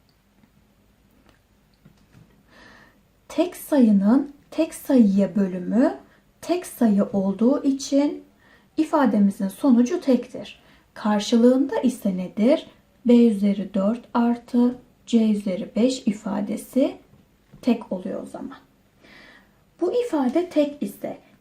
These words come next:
neyin toplamı tektir? Çiftle tekin toplamı tektir veya tekle çiftin toplamı tektir. Yani B çift ise C tektir, B tek ise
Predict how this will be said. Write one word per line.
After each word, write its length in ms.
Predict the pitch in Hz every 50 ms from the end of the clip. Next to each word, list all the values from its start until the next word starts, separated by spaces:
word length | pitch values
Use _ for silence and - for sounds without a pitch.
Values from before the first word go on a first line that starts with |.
| -
neyin 340 | 214 220 247 311 370 427 -
toplamı 480 | - 262 247 - - 208 190 185 185 -
tektir? 580 | - 196 202 - - _ 254 302 370 392 - - - _ _ _ _ _ _ _ _ _ _ _
Çiftle 520 | - - - 320 294 - - 240 233 -
tekin 380 | - - 214 208 - 262 269 277
toplamı 440 | - 302 285 - 302 302 285 302 302
tektir 520 | - 311 302 - - - 320 330 330 - - _ _ -
veya 360 | 285 262 220 208 202 202 - -
tekle 400 | - 302 285 - - 330 359 359
çiftin 440 | - - 254 240 - - 302 269 269
toplamı 460 | - 196 - - 220 190 - - -
tektir. 520 | - - 202 - - - - - - - - - - - _ _ -
Yani 540 | 220 220 214 196 185 180 190 233 294 311 - - - _ _ _ _
B 260 | 247 254 285 311 294
çift 360 | - - 247 214 202 - - 208
ise 400 | 196 - - - - 214 - - _ _
C 280 | - 214 220 247 254
tektir, 580 | - 311 311 302 - - 311 311 320 311 - - _ _ _ _ _ _ _ _ _ _ _ _ _ _ _
B 240 | - 254 302 339 320
tek 280 | - 247 202 - - -
ise 400 | 202 - - - 285 330 -